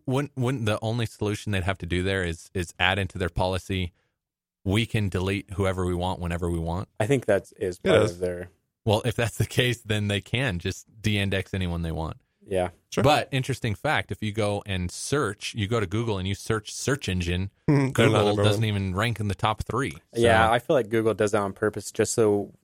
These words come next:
Speaker 2: they can have that token that everyone says the same story of
Speaker 3: Yeah.
Speaker 2: when you go to Google and you search search engine, they don't even appear. So
Speaker 1: Hey, don't come
Speaker 2: Google,
Speaker 1: at me.
Speaker 2: <laughs> Google must be
Speaker 1: Don't come at me,
Speaker 2: unbiased.
Speaker 1: bro.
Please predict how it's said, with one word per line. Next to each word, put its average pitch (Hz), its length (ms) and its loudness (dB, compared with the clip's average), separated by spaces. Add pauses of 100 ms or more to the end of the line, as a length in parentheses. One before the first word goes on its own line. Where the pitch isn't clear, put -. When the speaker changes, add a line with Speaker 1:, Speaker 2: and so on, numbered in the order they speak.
Speaker 2:
they 139 100 4
can 101 120 -4
have 101 220 2
that 98 180 2
token 101 360 0
that 95 120 -10
everyone 101 400 0
says 98 400 0
the 101 140 0
same 101 360 0
story 101 460 0
of 95 160 0 (180)
Speaker 3:
Yeah. - 140 2
Speaker 2:
when 107 120 4
you 113 100 4
go 135 100 4
to 127 80 2
Google 123 300 4
and 104 80 -2
you 104 60 -2
search 113 200 -6
search - 240 -6
engine, 104 220 -14
they 113 80 -10
don't 113 100 -6
even 110 120 -2
appear. 107 200 0
So - 140 0
Speaker 1:
Hey, 147 80 4
don't 143 200 2
come 110 200 2
Speaker 2:
Google, 143 320 8
Speaker 1:
at 127 60 -2
me. - 40 -18 (180)
Speaker 2:
<laughs> - 220 -6
Google 185 300 8
must 156 320 2
be 135 180 4
Speaker 1:
Don't 139 220 8
come 135 120 6
at 127 40 8
me, 131 140 8
Speaker 2:
unbiased. 110 200 4
Speaker 1:
bro. 104 300 2